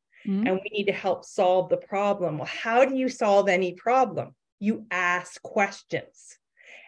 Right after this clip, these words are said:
Speaker 2: And so as adults and in workplaces, if we're finding we're having challenges, we just need to be more curious and ask more questions. And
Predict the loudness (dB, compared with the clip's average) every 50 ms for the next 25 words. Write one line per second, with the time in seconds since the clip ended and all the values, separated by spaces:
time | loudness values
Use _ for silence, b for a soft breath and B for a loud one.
0 | B -2 2 2 4 4 2 2 2 4 6 6 6 6 4 4 2 -2 -14 _
1 | _ _ _ -2 2 2 2 0 0 -6 -10 _ -2 -2 0 2 0 2 2 2
2 | 2 0 0 -4 -4 -4 -2 -2 -2 -2 -2 -2 -2 -2 2 2 2 2 0 -6
3 | _ _ 0 0 2 2 0 -4 -4 -6 -4 -4 -6 -8 -6 -6 -8 -8 -6 _
4 | -6 -2 -2 -2 0 0 -2 -2 0 -2 -2 -2 -2 -2 -2 -2 0 -2 -2 -4
5 | -6 -6 -8 -4 -4 -2 0 0 0 0 0 2 4 4 4 2 0 -8 b b
6 | b b b b b _ _ -2 -2 2 2 2 0 0 0 -2 -2 -2 -2 -4
7 | -6 -4 -4 -4 -2 0 0 0 0 -2 -4 -8 -2 0 0 2 2 2 2 0
8 | 0 -2 -8 -8 -8 -8 -12 _ _ -10 -8 -6 -6 -6 -8 -10 -14 -20 -20 _
9 | -6 -2 -2 2 2 0 0 -2 -6 -16 -8 -6 -6 -6 -6 -10 -20 _ -6 -6
10 | -6 -6 -10 -20 _ _ _ _ _ b b b b b b b b b _ 0
11 | 2 2 4 2 0 -2 -6